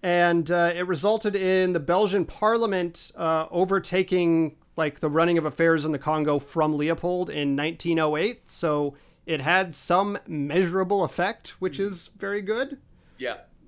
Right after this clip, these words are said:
Speaker 2: uh, and unusual for a government report, basically, at this point.
Speaker 1: Yeah. But his reporting days weren't over. He was a regular.
Speaker 2: <laughs>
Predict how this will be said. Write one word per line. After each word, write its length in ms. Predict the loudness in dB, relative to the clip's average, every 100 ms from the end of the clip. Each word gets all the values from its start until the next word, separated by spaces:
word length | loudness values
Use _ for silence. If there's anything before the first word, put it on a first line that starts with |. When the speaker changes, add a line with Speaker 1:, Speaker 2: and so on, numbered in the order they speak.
| -12
Speaker 2:
uh, 300 | -8 -6 -8
and 260 | -10 -14 -14
unusual 640 | -12 -12 -10 -12 -8 -8 -8
for 360 | -8 -8 -8
a 180 | -10 -12 -10
government 480 | -8 -8 -10 -12 -16 -14
report, 600 | -14 -12 -10 -10 -10 -12
basically, 560 | -14 -12 -14 -12 -12 -12 -14
at 120 | -16
this 140 | -16 -12
point. 80 | -4
Speaker 1:
Yeah. 320 | -2 -2 -4 -10 -20 -20 -20 -20 -10 -2
But 140 | 2
his 200 | 4 4
reporting 480 | 0 2 0 2 0
days 300 | 2 2 2
weren't 180 | 2 4
over. 300 | 4 2 2
He 160 | 2
was 160 | 2 4
a 80 | 4
regular. 680 | 4 6 6 6 6 6
Speaker 2:
<laughs> 1160 | 4 2 2 2 0 0 -2 -4 -4 -6 -8